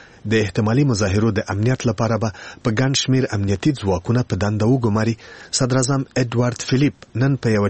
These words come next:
ټلویزیوني مرکه کې وویل چې د شنبې په ورځ به نهه اتیا زره پولیس افسران په ټوله فرانسه کې د امنیت لپاره موظف وي. د موظفو پولیس افسرانو شمیره تیره اونۍ پنځه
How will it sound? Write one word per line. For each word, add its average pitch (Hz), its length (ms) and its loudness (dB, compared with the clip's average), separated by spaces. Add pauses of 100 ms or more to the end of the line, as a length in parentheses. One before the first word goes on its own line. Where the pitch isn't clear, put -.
ټلویزیوني 101 440 2
مرکه 98 260 -2
کې 107 120 -4
وویل 127 340 2
چې 120 80 0 (340)
د 110 140 2
شنبې 101 320 0
په 101 100 -2
ورځ 117 260 2
به 117 380 0
نهه 135 240 2 (120)
اتیا 98 280 0
زره 95 140 0 (100)
پولیس 98 240 0 (140)
افسران 131 420 0 (320)
په 143 80 0
ټوله 156 300 0
فرانسه 101 300 -2
کې 131 220 0
د 120 160 -2
امنیت 101 380 -2
لپاره 98 340 -2
موظف 110 440 0
وي. 110 120 4 (420)
د 110 140 2
موظفو 104 380 -2 (100)
پولیس 113 240 2 (140)
افسرانو 104 480 0
شمیره 107 340 0 (340)
تیره 147 220 0
اونۍ 98 280 -2 (320)
پنځه 117 280 2